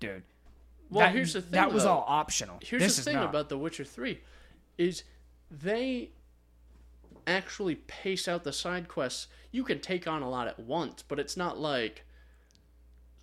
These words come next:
Speaker 2: Oh, you get, you got forty-seven phone calls in the last, in the, in the first two hours of the game. Like, I just, like,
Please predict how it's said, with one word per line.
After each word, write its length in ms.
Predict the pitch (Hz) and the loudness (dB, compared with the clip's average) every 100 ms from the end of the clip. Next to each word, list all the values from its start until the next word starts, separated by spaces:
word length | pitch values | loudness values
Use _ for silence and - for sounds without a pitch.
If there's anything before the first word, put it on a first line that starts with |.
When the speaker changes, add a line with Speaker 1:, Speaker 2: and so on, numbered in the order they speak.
| _ - | _ 2
Speaker 2:
Oh, 180 | 180 156 | 4 4
you 220 | 135 180 | 2 0
get, 260 | 170 185 165 | 2 2 0
you 240 | 180 214 | -4 -2
got 340 | 220 190 - | 0 0 -2
forty-seven 920 | - - 185 185 170 - - 160 156 127 | -10 -6 -2 0 0 -2 0 -2 -4 -4
phone 300 | 147 135 127 | -6 -6 -6
calls 360 | 131 110 110 | -4 -4 -4
in 100 | 117 | -6
the 60 | 113 | -6
last, 320 | 113 113 113 | -4 -6 -6
in 180 | 151 139 | -4 -2
the, 100 | 139 | -2
in 100 | 151 | -4
the 80 | 139 | -6
first 380 | - 160 - - | -4 -4 -4 -10
two 300 | - 165 143 | -6 -4 0
hours 360 | 127 123 117 110 | -2 -2 -6 -10
of 80 | |
the 60 | 107 | -14
game. 380 | 110 110 80 - | -10 -10 -10 -12
Like, 160 | 120 - | -14 -8
I 160 | 156 156 | -4 -4
just, 220 | 147 - | -6 -6
like, 280 | 147 139 | -4 -4